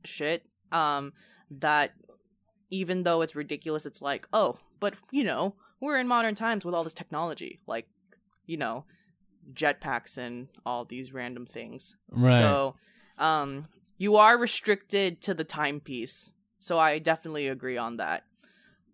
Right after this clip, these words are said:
Speaker 2: Yeah, you're not gonna see airplanes, helicopters, motorcycles, and, like, you know, sports cars <laughs> in Red Dead
Speaker 1: Yeah.
Speaker 2: Redemption two. So my, my biggest question, and not really worry, would be what are they gonna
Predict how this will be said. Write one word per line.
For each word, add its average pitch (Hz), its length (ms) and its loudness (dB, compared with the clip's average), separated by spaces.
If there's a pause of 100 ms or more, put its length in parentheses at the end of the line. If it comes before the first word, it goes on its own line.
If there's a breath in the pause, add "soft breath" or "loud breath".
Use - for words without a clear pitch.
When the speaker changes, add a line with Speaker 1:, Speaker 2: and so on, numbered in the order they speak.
(140)
Speaker 2:
Yeah, 151 260 6
you're 139 160 4
not 175 100 8
gonna 160 120 8
see 143 360 2 (240)
airplanes, 135 580 6
helicopters, 117 840 2
motorcycles, 113 880 0
and, 107 340 -2 (160)
like, 110 280 -6
you 135 120 -2
know, 98 260 -2
sports - 360 0
cars 131 480 4 (180 loud breath)
<laughs> - 160 -16
in 120 320 2
Red 127 120 4
Dead - 100 8
Speaker 1:
Yeah. 151 80 4
Speaker 2:
Redemption 113 360 2
two. 113 380 2 (320 loud breath)
So 127 600 8
my, 147 340 6 (160)
my 139 220 6
biggest 160 400 10
question, 143 440 4
and 139 240 0
not 151 220 0
really 143 160 4
worry, 151 460 6
would 131 180 0
be 120 320 2 (460 soft breath)
what 135 400 6
are 123 120 2
they 123 160 4
gonna 120 440 2